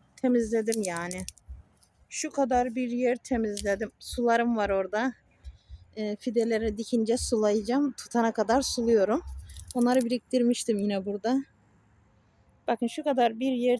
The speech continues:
temizleyebildim ama mahvoldum. E, kollarım nasıl yanıyor bir görmeniz lazım. Pırasalar hep şifa kalktı. E, tohuma kalktı. E, pırasalar kartlaştı. Ne olacak?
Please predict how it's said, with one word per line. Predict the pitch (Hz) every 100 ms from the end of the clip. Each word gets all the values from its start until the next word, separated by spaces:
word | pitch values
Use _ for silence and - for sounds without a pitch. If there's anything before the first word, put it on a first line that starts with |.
| -
temizleyebildim | 226 208 196 196 196 196 196 196 240 233 -
ama | 233 233
mahvoldum. | 233 233 226 226 202 196 226 247 _ _ _ _ _ _ -
E, | 214
kollarım | 202 - 254 247 247 262
nasıl | 262 262 254
yanıyor | 240 226 226 254 240 -
bir | 240
görmeniz | 226 226 226 220 214
lazım. | 214 196 196 214 247 -
Pırasalar | 294 311 - 330 302 294
hep | 302
şifa | - 294 294 254
kalktı. | 190 175 - - - _ _ - - - _
E, | 233 226
tohuma | - 294 277
kalktı. | 247 190 160 - 165 156 _ _ _ _ _ - -
E, | 226 226 226
pırasalar | - 320 285 302 285 320 311 _ - _ _ - - - - - - -
kartlaştı. | 320 - 339 294 - 202 170 _ - - _ _ - -
Ne | 294
olacak? | 285 208 262